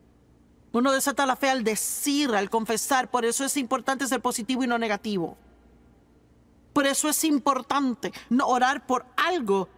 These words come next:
y entonces darse la vuelta y hablar de eso como que nunca va a pasar. Honesta y verdaderamente, nuestras palabras son muy, muy importantes.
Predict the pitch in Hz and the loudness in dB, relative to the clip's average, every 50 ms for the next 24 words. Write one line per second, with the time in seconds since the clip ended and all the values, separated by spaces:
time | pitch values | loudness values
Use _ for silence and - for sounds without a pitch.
0 | - - - 240 240 240 - 247 240 - 269 247 190 - 226 233 - 277 262 254 | -20 -8 -4 -2 -2 0 0 -2 -2 -2 -2 -2 0 0 0 0 0 0 2 2
1 | 233 233 262 269 - 269 247 226 196 185 208 220 226 214 202 247 247 - - - | 2 2 0 0 0 0 2 2 2 2 2 0 0 0 -2 -2 0 -2 -2 -2
2 | - 240 233 233 - 190 185 196 202 202 - 240 233 233 226 233 220 214 247 269 | 0 0 0 0 0 0 0 0 0 0 0 2 2 2 0 0 -2 0 0 0
3 | 320 311 220 - - - - - - - - - - - - - - - - - | 0 0 -2 -6 -16 -20 -20 -20 -20 -20 -20 -20 -20 -20 -20 -20 -20 -20 -20 -20
4 | - - - - - - - - - - - - - - - - - - - - | -20 -20 -20 -20 -20 -20 -20 -20 -20 -20 -20 -20 -20 -20 -20 -20 -20 -20 -20 -20
5 | - - - - - - - - - - 254 254 262 277 294 - - - 339 359 | -20 -20 -20 -20 -20 -20 -20 -6 -2 0 2 2 2 2 0 -2 0 0 0 0
6 | 269 - - 240 220 196 185 208 185 214 220 254 247 220 196 202 196 - - 139 | 0 0 0 -2 -2 0 0 0 2 2 0 0 0 0 0 0 -2 -2 -4 -8
7 | - - - - - - - - - - - - - - - - - - - - | -8 -10 -20 -20 -20 -20 -20 -20 -20 -20 -20 -20 -20 -20 -20 -20 -20 -20 -20 -8
8 | - - 214 262 311 370 - - 370 403 359 - - - 247 202 202 220 247 254 | 0 2 4 4 4 2 0 0 0 0 0 0 0 0 0 2 2 2 2 0
9 | 269 - - 214 202 196 190 180 202 262 269 226 156 - - - - - - 196 | -2 0 0 2 2 4 4 4 4 4 4 2 0 -4 -10 -16 -20 -6 0 2
10 | 196 196 196 202 262 302 302 226 160 - - - 220 196 - - 208 190 180 - | 4 4 6 6 4 4 2 2 0 -2 -2 -2 -2 -2 0 0 -2 -2 -2 -2
11 | 180 170 165 151 - - 175 - - - - - - | -2 -2 -2 -4 -6 -8 -8 -8 -8 -10 -10 -12 -16